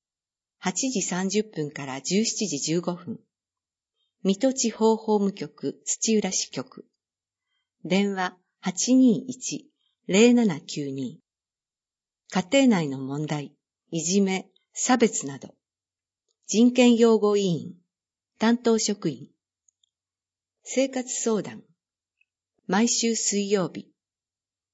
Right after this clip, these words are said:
十三時から十六時。新張地区公民館。直通。電話八六二二九零零。生活上のこと。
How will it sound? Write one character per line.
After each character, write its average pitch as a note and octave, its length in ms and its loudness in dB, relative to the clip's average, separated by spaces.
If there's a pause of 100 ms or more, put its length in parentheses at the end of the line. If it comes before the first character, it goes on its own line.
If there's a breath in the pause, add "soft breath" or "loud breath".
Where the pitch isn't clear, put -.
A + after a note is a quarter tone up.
(120)
十 A3 200 2
三 B3+ 260 4
時 F3+ 140 -2
か C#3 120 -8
ら B2+ 120 -8
十 F3+ 260 -2
六 F3+ 240 -4
時。 - 240 -10 (800)
新 B3 220 6
張 C4 260 -2
地 - 140 -4
区 D#3 160 -4
公 F#3 240 -2
民 E3+ 220 -4
館。 A2+ 240 -14 (1000)
直 F#3 100 -2
通。 G3 560 -4 (480)
電 G#3 340 2
話 G3 280 -2 (180)
八 F#3 360 -4
六 B3 280 -2
二 C#3+ 340 -6 (320)
二 A#3+ 320 4
九 A3 280 0
零 C3+ 220 -6
零。 C3 280 -10 (1000)
生 A#3+ 280 2
活 B3 280 -2
上 G#3 200 4
の G3 120 -2
こ D#3+ 160 -10
と。 - 300 -10